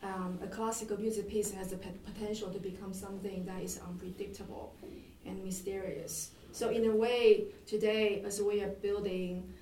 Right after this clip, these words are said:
a musical and social space here, we are also trying to construct a common ground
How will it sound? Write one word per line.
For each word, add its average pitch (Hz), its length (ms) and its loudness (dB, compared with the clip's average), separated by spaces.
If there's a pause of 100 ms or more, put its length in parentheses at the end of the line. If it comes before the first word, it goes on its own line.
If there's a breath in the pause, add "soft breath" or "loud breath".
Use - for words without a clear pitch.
(280 loud breath)
a 202 60 -4
musical 202 600 0
and 180 160 -2
social 185 240 -6
space 269 380 -2
here, 202 300 0
we 208 140 4
are 196 60 0
also 190 260 -4
trying 190 540 -6
to 175 500 -6 (1500)
construct 208 640 -2
a 190 120 -8
common 196 300 -10
ground 196 340 -2